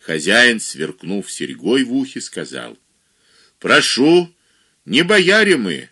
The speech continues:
а вольные атаманы. На земле брюхом валялись, у огней боевых сидели. Кто куда сел, тут ему и место».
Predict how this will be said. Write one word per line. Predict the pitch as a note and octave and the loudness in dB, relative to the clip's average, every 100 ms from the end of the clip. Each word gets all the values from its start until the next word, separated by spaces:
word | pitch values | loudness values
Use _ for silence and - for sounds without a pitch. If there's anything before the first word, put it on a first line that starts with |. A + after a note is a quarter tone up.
| _ | _
а | E2 F2 | -6 -2
вольные | A2 D#3 D3+ C#3 | 0 0 0 -4
атаманы. | C3 F#2+ G2 C#3 A#2 C#2+ _ _ _ _ _ _ - | -2 -4 0 -2 -2 -8 _ _ _ _ _ _ -8
На | F2+ | -4
земле | G2+ A#2+ D#3 | 0 2 2
брюхом | E3+ C3 G#3 G3+ G3 | 4 2 2 0 0
валялись, | F3+ D#3+ D#3 C3 - - - _ _ _ | 2 2 4 2 -2 -10 -16 _ _ _
у | D#2 | -8
огней | E2 C#2+ D2+ A#2+ D3+ | -8 -8 -4 -2 -2
боевых | C#3+ C#3+ C3+ C3+ | 0 0 0 -2
сидели. | - A2+ F#2+ G#2 F2+ D#2+ - _ _ _ _ _ | -4 -6 -2 -2 -2 -4 -8 _ _ _ _ _
Кто | _ - D3 F#3 | _ 0 2 2
куда | F#3 F3 E3+ | 2 0 0
сел, | - F#3 A3+ G3+ _ _ - | 2 4 4 2 _ _ -4
тут | D3+ F#3+ - | 0 0 -4
ему | F2+ D2+ C#2 | -10 -10 -10
и | B1+ | -12
место». | B1+ F2 - - D#2 | -10 -10 -10 -10 -10